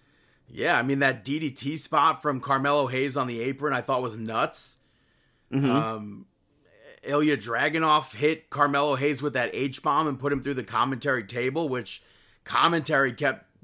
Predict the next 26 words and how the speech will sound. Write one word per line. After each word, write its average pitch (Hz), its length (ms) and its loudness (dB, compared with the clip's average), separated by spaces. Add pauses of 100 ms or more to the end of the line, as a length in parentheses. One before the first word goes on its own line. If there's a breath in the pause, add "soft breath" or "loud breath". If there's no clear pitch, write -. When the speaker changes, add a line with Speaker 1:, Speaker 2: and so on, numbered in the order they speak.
(100)
Speaker 1:
bringing 135 340 0
up 156 260 4
ref's 123 340 -2
discretion 117 640 -4
big 131 220 -4
time 101 240 -2
in 85 120 -10
this. - 340 -14 (880)
Speaker 2:
Yeah. 107 320 0 (180)
Speaker 1:
Because 110 240 -8
there 147 160 2
Speaker 2:
Yeah. 165 60 2
Speaker 1:
were 135 160 4
moments 117 640 -2
like, 95 300 -6 (380)
there, 90 300 -8
come 135 240 -2
on, 110 300 0 (100)
where 123 200 0
are 160 80 2
we 117 260 -6
getting, 117 400 -6
like, 107 180 -8
these 98 180 -12
rules 147 300 -4
from? - 300 -12